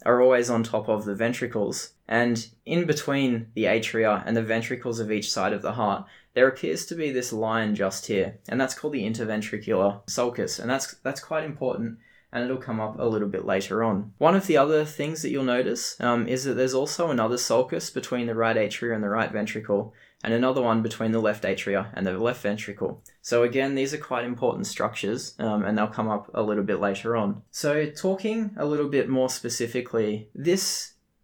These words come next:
interventricular sulcus that we spoke about is the anterior one. And then if we turned around and had a look at the back of the heart, you can also see there's another interventricular sulcus just back here. Um, and that's called the posterior interventricular sulcus.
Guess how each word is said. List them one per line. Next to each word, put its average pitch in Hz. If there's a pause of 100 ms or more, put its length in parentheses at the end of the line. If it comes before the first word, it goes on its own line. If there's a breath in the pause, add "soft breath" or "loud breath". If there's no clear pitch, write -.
(200)
interventricular 131
sulcus 113
that -
we 107
spoke 113
about 107
is 101
the 98
anterior 113
one. 98 (200)
And 117
then 131
if 151
we 143
turned 147
around 131
and 123
had 123
a 113
look 117
at -
the -
back 110
of 127
the 104
heart, 107 (400 loud breath)
you 123
can 143
also 135
see 113
there's 113
another 113
interventricular 113
sulcus 98 (160)
just -
back -
here. 113
Um, 110
and 113
that's 131
called 123
the 110
posterior 110
interventricular 104
sulcus. -